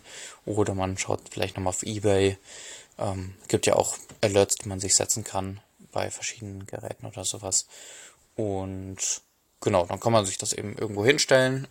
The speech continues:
ähm, am besten noch irgendwie einen Internetanschluss über lan. Ähm, die meisten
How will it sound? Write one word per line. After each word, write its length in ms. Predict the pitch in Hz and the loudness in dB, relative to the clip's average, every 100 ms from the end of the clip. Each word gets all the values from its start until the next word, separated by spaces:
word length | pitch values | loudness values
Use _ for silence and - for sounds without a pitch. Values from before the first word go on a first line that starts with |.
| - | -6
ähm, 280 | 107 104 107 | -4 -4 -6
am 120 | 104 | -4
besten 260 | 101 - 107 | 2 0 0
noch 160 | 98 | -6
irgendwie 220 | - 107 107 | -8 -10 -10
einen 80 | |
Internetanschluss 1700 | - 131 127 117 - - - - - - - - - 117 - 120 107 | -6 -4 0 0 -2 -6 -16 -18 -18 -18 -20 -8 2 4 6 4 4
über 160 | - 98 | 4 4
lan. 500 | 104 131 139 143 131 - _ _ _ _ _ _ _ - - - | 10 12 12 8 -2 -10 _ _ _ _ _ _ _ -14 -6 -2
Ähm, 540 | 104 101 101 98 98 - | 2 2 2 -4 -4 -4
die 100 | 98 | -4
meisten 640 | 90 92 98 - 101 98 | 0 4 6 6 4 -2